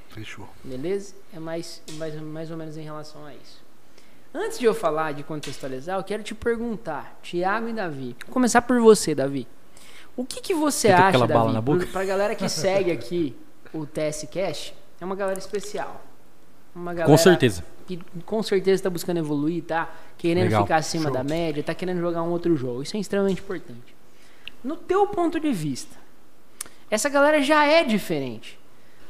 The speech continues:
Speaker 2: Mas o que que faz com que... Porque eu escuto, "Ah, mas já tem uma loja grande aqui na minha cidade.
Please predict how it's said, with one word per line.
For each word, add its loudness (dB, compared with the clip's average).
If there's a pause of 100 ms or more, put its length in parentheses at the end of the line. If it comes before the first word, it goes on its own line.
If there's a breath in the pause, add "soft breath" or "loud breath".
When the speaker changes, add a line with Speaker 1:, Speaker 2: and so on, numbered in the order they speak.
(160 soft breath)
Speaker 2:
Mas -2
o 0
que -8
que 0
faz 2 (340)
com 2
que... 0
Porque -4
eu 0
escuto, -4
"Ah, 0
mas 0
já 0
tem -6
uma -2
loja -2
grande 0
aqui 0
na 0
minha 0
cidade. -8